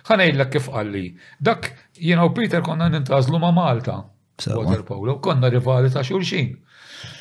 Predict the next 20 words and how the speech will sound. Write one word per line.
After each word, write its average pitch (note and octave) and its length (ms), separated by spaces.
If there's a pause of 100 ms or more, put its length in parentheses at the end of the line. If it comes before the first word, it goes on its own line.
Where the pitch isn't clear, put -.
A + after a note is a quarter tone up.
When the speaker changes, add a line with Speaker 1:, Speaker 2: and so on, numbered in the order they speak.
(420)
Speaker 1:
U B3+ 60
jien C4 140
ma F#3+ 80
kontx D3 300
imur A#2 180
lecture, D3+ 380
u - 40
darba E3+ 340
qalu D#3+ 320
li, C#3+ 160 (680)
"Ejja, F3+ 400
għax D#3 240
inkella D3+ 420
ħa C3 120
jiskwalifak B2+ 580
ma A#2+ 100
nafx A#2+ 180
kemm", C3 180
u D3 140
mort. B2 360